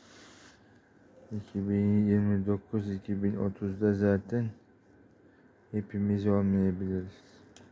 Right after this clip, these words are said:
Bravo kedi, bravo, aferin. Ahir zaman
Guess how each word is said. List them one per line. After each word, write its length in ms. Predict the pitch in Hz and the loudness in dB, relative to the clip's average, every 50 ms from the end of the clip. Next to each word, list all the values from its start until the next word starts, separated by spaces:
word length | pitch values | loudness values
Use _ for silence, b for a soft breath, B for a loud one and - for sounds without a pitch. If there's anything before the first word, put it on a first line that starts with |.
| - - - - - - - - - - - - - - - - - - - - | -20 -20 -20 -20 -20 -20 -20 -20 -20 -20 -20 -20 -20 -20 -20 -20 -20 -20 -12 -8
Bravo 460 | 104 101 101 95 95 92 90 92 92 - - - | -4 -4 -2 -2 -2 -4 -4 -6 -8 -10 -12 -14
kedi, 120 | - - - - - - - - - | -12 -12 -12 -12 -12 -14 -14 -14 -14
bravo, 420 | - 50 50 - - - - - | -14 -12 -12 -14 -14 -14 -14 -14
aferin. 380 | 104 - - - - - - 98 - - - - - _ - - - - - - - _ - - - - - B B B B B B B B - - - | -14 -16 -14 -16 -14 -14 -14 -14 -16 -20 -20 -20 -20 _ -20 -20 -20 -20 -20 -20 -20 _ -20 -20 -20 -20 -20 B B B B B B B B -20 -12 -6
Ahir 480 | 104 98 98 101 98 98 107 104 101 98 | -2 0 0 0 0 0 0 0 0 0
zaman 500 | 98 101 98 95 95 95 95 101 104 | -2 -2 -2 0 0 0 0 0 -2